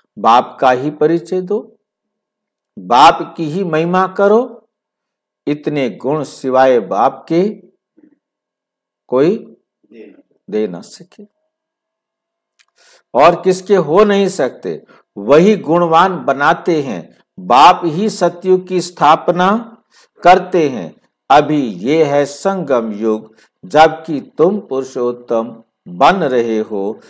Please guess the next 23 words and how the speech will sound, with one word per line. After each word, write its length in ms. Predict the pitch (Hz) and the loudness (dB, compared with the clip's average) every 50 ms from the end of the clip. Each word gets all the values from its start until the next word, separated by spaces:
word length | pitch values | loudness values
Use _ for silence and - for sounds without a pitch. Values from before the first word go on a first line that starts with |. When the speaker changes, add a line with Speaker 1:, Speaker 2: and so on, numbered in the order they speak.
| _ _ _ _ _ - | _ _ _ _ _ 0
Speaker 1:
तुम 240 | 175 190 220 220 190 | 2 2 2 2 -2
आत्माओं 880 | - - 143 143 139 139 - - 127 123 123 135 143 170 196 196 180 | -4 -2 0 0 0 0 -2 -6 -6 -4 0 0 0 0 0 -2 -6
को 420 | 180 - - 120 117 113 127 - - - _ _ _ _ - | -6 -6 -4 -2 -2 -2 -2 -6 -10 -16 _ _ _ _ -10
बैठ 400 | 90 92 139 156 175 185 180 - | -4 0 4 4 4 4 2 -2
समझाएंगे, 1200 | - - - - 160 160 175 165 135 - 151 135 135 135 127 123 120 110 110 107 110 131 131 - - _ _ _ - | -10 -12 -4 -2 -2 -2 -2 -4 -6 -2 0 2 2 2 2 0 -4 -6 -6 -6 -6 -6 -8 -12 -18 _ _ _ 0
ये 160 | 110 135 156 | 0 0 0
तो 240 | 233 - 180 170 160 | 0 -2 -4 -4 -4
समझाते 800 | - - 185 185 202 190 160 156 135 131 127 - 135 117 107 107 | -2 0 0 0 0 0 0 0 0 0 -2 -4 -8 -6 -6 -8
हो, 420 | 104 - 104 101 101 107 107 - - _ _ _ _ - | -8 -8 -8 -6 -6 -6 -8 -10 -16 _ _ _ _ 2
आत्मा 480 | 117 131 139 - - 190 208 220 220 202 | 2 2 2 0 -2 -2 0 0 0 0
का 180 | - - 147 | 0 2 2
ही 240 | 147 143 156 208 220 | 2 2 0 -2 -4
शरीर 560 | - - - 143 123 120 113 107 90 - _ - | -6 -6 -6 -6 -6 -6 -8 -10 -12 -14 _ -20
है। 80 | - - _ _ _ 120 | -20 -20 _ _ _ _
Speaker 2:
हम्म। 200 | 113 110 - - _ _ _ _ _ _ _ _ _ _ _ _ _ _ _ _ _ | -20 -20 -20 -20 _ _ _ _ _ _ _ _ _ _ _ _ _ _ _ _ _
Speaker 1:
कहाँ 520 | - 143 151 151 175 175 170 - - - - - | 2 2 4 4 2 2 0 -2 -4 -2 2 4
तक 220 | 185 190 190 - - 151 151 170 202 214 - - - - _ _ _ _ _ _ _ | 4 4 2 0 -2 0 2 2 0 0 -4 -10 -20 -20 _ _ _ _ _ _ _
कोई 340 | - 151 170 180 202 214 208 | 2 4 6 6 6 4 2
समझते 760 | - - - 175 151 156 165 175 180 180 - - 180 165 160 | 0 -2 -2 -2 0 0 0 -2 -2 -4 -6 -4 -4 -4 -4
हैं, 220 | 156 160 170 165 _ _ _ _ _ _ _ _ _ _ _ - | -4 -8 -14 -18 _ _ _ _ _ _ _ _ _ _ _ -6
ये 260 | 101 120 139 139 127 | -2 0 0 0 0
स्थू-, 640 | - - - - _ _ - 143 151 147 147 - - - | -2 -6 -14 -20 _ _ -6 -6 -4 -6 -6 -10 -18 -14
शक्ल 540 | - - 151 160 - - 175 135 - - | -2 0 0 0 0 0 -2 -2 -4 -6